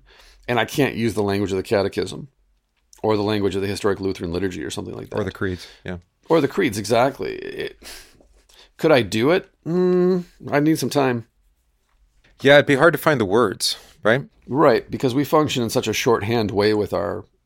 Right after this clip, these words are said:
Speaker 1: catechetical language, creedal language. And, and you see this when we do it uncritically. We just throw words around as if we all understand what they mean.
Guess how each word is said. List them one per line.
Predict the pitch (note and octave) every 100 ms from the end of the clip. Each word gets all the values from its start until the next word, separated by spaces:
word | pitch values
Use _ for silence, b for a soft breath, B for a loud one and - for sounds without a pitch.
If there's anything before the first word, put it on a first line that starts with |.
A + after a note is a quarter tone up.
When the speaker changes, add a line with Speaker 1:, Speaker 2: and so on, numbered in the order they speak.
| _ -
Speaker 1:
catechetical | A#2+ G2+ F2+ A2 G2+ F#2 F2
language, | E2+ A2+ G2+ D#2 - -
creedal | - A#2+ G2+ F2
language. | G#2+ B2+ C#2+ - - B B B B _ _ _ _ _ _ _ _ - - -
And, | A2 G#2+ G#2 G#2+
and | C3
you | F#3+
see | - D3
this | C3 - -
when | A#2+ A#2+ B2+ C#3
we | A#2
do | A#2+
it | A2
uncritically. | A#2+ B2 G#2 F#2+ F#2+
We | G#2
just | G#2 -
throw | A#2+ A2
words | G2 G2+ G2
around | G2+ F2+
as | F2+
if | F#2+ -
we | F2+
all | F#2 F#2+
understand | F2+ - F2+
what | F2+
they | F2
mean. | E2+ F#2 -